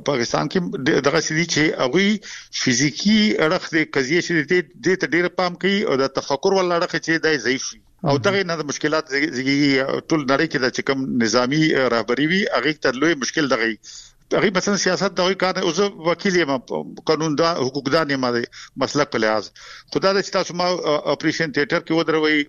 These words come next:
Speaker 1: په ډا-، ډاکټر په ځای باندې، خو زه به مریضان نه کړم، زه خو جوړولو علاج باندې پوه نه یم. دغسې که ما په ځای باندې تاسو ډاکټر په محکمه کې، عدالت کې ودروئ، خو هغه به مقدمه، محکمه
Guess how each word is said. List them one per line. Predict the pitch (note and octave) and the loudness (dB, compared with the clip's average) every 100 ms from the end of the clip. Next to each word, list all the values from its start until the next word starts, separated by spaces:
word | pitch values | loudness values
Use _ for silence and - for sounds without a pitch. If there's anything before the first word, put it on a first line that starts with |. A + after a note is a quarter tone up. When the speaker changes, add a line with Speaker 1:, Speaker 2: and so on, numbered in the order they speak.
| _ | _
Speaker 1:
په | C#3+ C#3 - | 0 0 -2
ډا-، | C#3 - | -4 0
ډاکټر | B2 - D3 | -2 0 -4
په | C3 | 0
ځای | B2+ C#3+ | 0 0
باندې، | C#3 C3 | -2 -6
خو | - | -4
زه | C#3+ | -4
به | E3 D3 | -2 0
مریضان | C3 B2+ E3+ E3 | 2 2 0 -2
نه | - | -2
کړم، | D#3+ B2 A#2+ | 0 0 -2
زه | |
خو | C#3 C#3 - C#2 C2+ B2+ | -2 -6 -12 -4 -2 0
جوړولو | C3 D3+ F3 E3 | 0 2 0 0
علاج | D3 E3 - _ | 0 0 -2 _
باندې | - - | -6 0
پوه | A#3 D#3+ | 0 0
نه | |
یم. | G#2+ - - _ - - - D#3+ | -2 -4 -12 _ -16 -14 -4 0
دغسې | F3 D3+ | 2 0
که | E3+ | -2
ما | E3+ | -2
په | F3+ | -2
ځای | E3 E3 | 0 0
باندې | E3 C3+ | 0 -2
تاسو | E3 D3 | -2 0
ډاکټر | C#3 - E3 | -4 -2 -4
په | D#3+ C3+ | -2 0
محکمه | B2+ B2+ C3+ | 0 0 -2
کې، | B2 C#3+ B2 | 0 0 2
عدالت | B2 C#3 | 2 0
کې | - C#3 | -2 -4
ودروئ، | D#3 B2+ A#2+ B2 _ - - - | -2 -2 -4 -8 _ -20 -8 -2
خو | C3 | 0
هغه | F3 | 2
به | F3 D#3 | 0 0
مقدمه، | C3+ C3+ C3+ E3 F3 D3+ C3+ B2+ | 0 0 2 0 0 0 0 -2
محکمه | A2 C#3+ E3 | -2 -2 -2